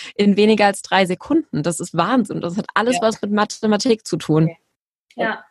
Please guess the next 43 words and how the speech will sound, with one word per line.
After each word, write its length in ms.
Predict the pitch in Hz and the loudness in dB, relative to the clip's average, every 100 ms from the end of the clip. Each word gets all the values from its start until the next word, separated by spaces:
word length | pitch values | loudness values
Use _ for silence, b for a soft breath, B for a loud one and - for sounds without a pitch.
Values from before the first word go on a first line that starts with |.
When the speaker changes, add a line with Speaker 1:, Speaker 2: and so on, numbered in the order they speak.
| _ _ | _ _
Speaker 2:
Genau, 300 | 185 185 165 | -2 0 0
und 100 | 160 | 0
vor 160 | 170 | -2
allen 120 | 170 | 0
Dingen 120 | 185 180 | 0 2
läuft 320 | 175 175 - | 0 0 -2
alles 300 | 165 190 185 | 0 0 -2
unbewusst 640 | - 175 185 151 139 - | -4 -2 -2 -2 -4 -4
ab. 300 | - - - _ | -4 -4 -8 _
Und 420 | 170 160 - - | -8 -8 -14 -6
das, 340 | 131 - - | -6 -6 -10
wenn 160 | 170 165 | -8 -4
wir 100 | 165 | -4
uns 140 | 160 | -4
das 220 | - 165 - | -4 -4 -4
ins 220 | 160 - | -8 -8
Bewusstsein 720 | 160 156 165 - 170 170 175 | -10 -6 -6 -6 -4 -4 -2
holen 260 | 175 170 165 | -4 -4 -4
und 160 | 160 | -6
wieder 180 | 160 160 | -6 -4
mal 240 | 160 160 156 | -2 -4 -4
sehen, 320 | 156 165 180 | -4 -2 -2
was 160 | 160 - | -4 -4
das 180 | 156 | -8
Kind 200 | - 151 | -6 -6
alles 300 | - 156 156 | -4 -6 -8
kann, 240 | - 147 151 | -6 -4 -4
also 220 | 151 156 | -4 -4
mehr 360 | 165 165 208 - | -2 0 0 0
in 120 | 294 | -6
ihm 220 | 190 180 | -4 -4
sehen 320 | 151 165 214 | -2 -2 -2
vielleicht 360 | 220 170 175 - | -4 -4 -6 -4
auch, 140 | 156 | -6
als 180 | - 175 | -4 -6
es 180 | 156 - | -8 -4
selber 440 | 156 202 247 208 - | 0 2 0 -2 -4
in 140 | 165 | -6
sich 240 | 147 143 | -6 -8
in 140 | - 151 | -8 -6
dem 120 | 151 | -6
Moment 380 | 151 151 151 151 | -4 -4 -6 -6
sieht, 320 | 156 175 - | -8 -8 -12